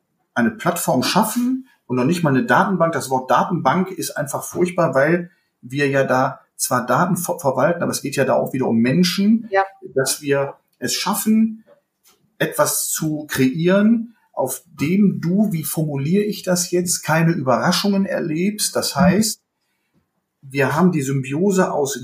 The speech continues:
Speaker 1: digitaler Schnelligkeit und der digitalen Erreichbarkeit.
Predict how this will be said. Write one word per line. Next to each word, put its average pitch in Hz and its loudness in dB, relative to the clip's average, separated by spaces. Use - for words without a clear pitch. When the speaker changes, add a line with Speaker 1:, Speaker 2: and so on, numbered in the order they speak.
Speaker 1:
digitaler 147 2
Schnelligkeit 185 0
und 139 -4
der 135 2
digitalen 135 -2
Erreichbarkeit. 175 -2